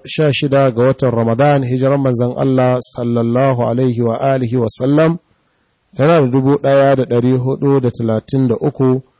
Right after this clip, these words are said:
daidai da hudu ga watan August shekara ta dubu biyu da sha biyu.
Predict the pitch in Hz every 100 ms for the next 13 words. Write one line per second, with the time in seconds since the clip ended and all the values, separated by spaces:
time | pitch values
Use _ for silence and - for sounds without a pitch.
0 | _ - 90 127 139 143 147 135 131 123
1 | - 143 147 143 139 123 131 131 123 113
2 | 139 127 127 120 - 120 113 131 131 127
3 | 123 123 123 127 120 127 127 127 123 104
4 | 131 117 95 95 92